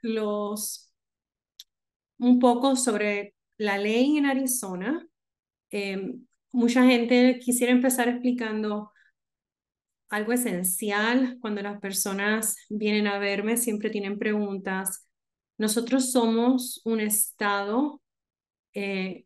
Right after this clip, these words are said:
el concepto s-, en inglés se llama at will. Lo que significa eso en español es que el empleado y el patrono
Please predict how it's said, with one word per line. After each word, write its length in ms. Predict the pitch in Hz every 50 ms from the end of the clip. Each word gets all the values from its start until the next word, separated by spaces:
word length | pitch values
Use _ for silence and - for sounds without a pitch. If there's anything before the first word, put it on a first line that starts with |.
| _
el 260 | - 202 196 196 190
concepto 720 | 190 - 190 202 190 - - 233 208 - - - 240 240
s-, 260 | 240 240 - - - 247 -
en 160 | 208 208 208
inglés 480 | 208 208 202 202 202 214 214 - - -
se 200 | - - 226 214
llama 340 | 208 202 202 208 208 208 208
at 120 | 208 208 208
will. 460 | 208 202 196 190 196 233 311 339 - _ _ _ _ _ _ _ _ _
Lo 140 | 220 226
que 120 | 226 233 220
significa 600 | 226 - 226 214 226 226 226 - 262 254 247 269
eso 420 | 262 254 254 247 247 247 - 247 226
en 80 | 220
español 840 | 214 214 214 - - 208 202 208 214 214 214 233 262 277 269 247 -
es 320 | - 214 208 208 208 - -
que 420 | _ 208 202 202 202 196 196 - _ _ _ _ _ _ _ _
el 160 | 214 208 214
empleado 760 | 202 208 208 208 226 214 214 208 208 202 208 226 247 247 247
y 120 | 254 254 254
el 140 | 254 247
patrono 800 | 254 262 262 247 254 254 226 196 185 180 175 180 202 254 247 247